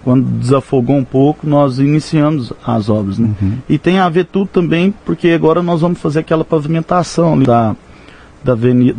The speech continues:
Speaker 1: da rua João Augusto da Rocha.
Speaker 2: Uhum.
Speaker 1: Inclusive hoje, eu, eu peço até um minutinho, Silvano, pra poder solicitar a todas as donas de casas próximas à rua João Augusto da Rocha,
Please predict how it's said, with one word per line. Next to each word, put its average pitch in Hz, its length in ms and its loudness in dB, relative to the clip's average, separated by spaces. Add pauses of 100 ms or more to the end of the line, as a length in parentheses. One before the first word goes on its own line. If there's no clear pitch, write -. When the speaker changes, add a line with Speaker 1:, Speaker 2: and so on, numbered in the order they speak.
(100)
Speaker 1:
da 120 140 2
rua 127 340 2
João 131 200 2
Augusto 127 280 -2
da 143 100 2
Rocha. 120 300 0
Speaker 2:
Uhum. 104 60 0
Speaker 1:
Inclusive 135 440 0
hoje, 147 400 2 (540)
eu, 117 180 0
eu 123 140 0
peço 135 300 -2
até 151 140 -8
um 143 100 0
minutinho, 135 520 0
Silvano, 113 340 0
pra 123 120 -2
poder 139 320 -2
solicitar 135 600 -2
a 131 40 -2
todas 160 380 0
as 113 60 -4
donas 165 380 0
de - 40 -14
casas 117 640 -2 (180)
próximas 147 580 2
à 127 100 2
rua 139 380 2
João 131 200 0
Augusto 127 360 0
da 110 100 0
Rocha, 120 400 0